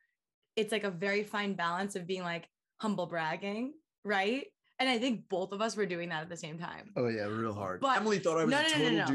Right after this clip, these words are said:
Speaker 2: douchebag when she re-met me twelve years later, and she probably wasn't totally wrong. I had gone through a lot of shit. Uh, you know, it's hard when you divorce yourself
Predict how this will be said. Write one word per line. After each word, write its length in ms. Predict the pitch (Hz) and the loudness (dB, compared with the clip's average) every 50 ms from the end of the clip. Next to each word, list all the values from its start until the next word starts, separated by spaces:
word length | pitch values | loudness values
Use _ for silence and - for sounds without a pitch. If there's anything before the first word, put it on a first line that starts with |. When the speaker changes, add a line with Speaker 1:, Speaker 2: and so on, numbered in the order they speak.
| 135 | 2
Speaker 2:
douchebag 580 | 127 - - - 113 113 110 104 107 110 110 110 | 2 0 -2 -4 -4 -2 -2 -2 0 -2 -2 -2
when 140 | 113 117 113 | -4 -6 -6
she 200 | 110 - 113 110 | -6 -4 -4 -4
re-met 540 | 107 110 117 123 131 127 120 117 117 107 110 | -2 0 0 2 2 2 2 0 -2 -4 -6
me 140 | 113 110 | -6 -8
twelve 360 | 101 - - 113 107 110 107 117 | -8 -8 -6 -4 -4 -4 -2 -2
years 280 | 110 104 101 92 92 | -4 -4 -4 -6 -6
later, 600 | 98 98 101 101 98 98 90 90 90 90 90 87 90 | -6 -4 -4 -4 -4 -4 -6 -8 -10 -10 -10 -10 -10
and 340 | 98 101 101 101 101 101 | -10 -10 -10 -8 -10 -10
she 140 | 98 - - | -10 -12 -12
probably 340 | - - 117 110 113 113 110 | -12 -8 -6 -6 -4 -4 -4
wasn't 220 | 107 104 104 104 | -6 -6 -8 -10
totally 400 | - - 104 104 104 98 98 95 | -10 -8 -8 -6 -6 -6 -8 -10
wrong. 440 | 92 92 92 90 90 85 82 87 76 - - | -10 -10 -12 -12 -14 -16 -18 -20 -18 -14 -10
I 60 | 87 | -10
had 140 | 92 92 92 | -10 -10 -10
gone 220 | - 98 104 107 101 | -10 -12 -12 -12 -12
through 180 | - - 90 | -12 -12 -10
a 80 | 85 90 | -8 -8
lot 180 | 95 98 107 | -6 -6 -6
of 80 | 117 110 | -6 -8
shit. 380 | - - - 95 98 98 95 - _ _ _ _ _ _ _ _ _ _ - | -10 -8 -6 -6 -4 -6 -6 -8 _ _ _ _ _ _ _ _ _ _ -10
Uh, 320 | 95 92 92 95 98 98 | -8 -8 -6 -6 -6 -6
you 120 | 110 120 113 | -6 -6 -6
know, 100 | 110 110 | -8 -8
it's 100 | 107 - | -8 -6
hard 320 | - 139 143 123 120 104 | -4 -2 -2 -2 -2 -4
when 140 | 104 104 107 | -8 -10 -8
you 480 | 104 101 104 104 104 101 101 95 95 95 | -8 -8 -8 -8 -8 -6 -6 -8 -8 -8
divorce 460 | 90 104 95 101 117 113 117 107 - | -10 -10 -10 -8 -6 -6 -6 -6 -6
yourself 480 | - 101 98 - - 104 95 98 98 | -8 -8 -6 -6 -6 -6 -6 -8 -8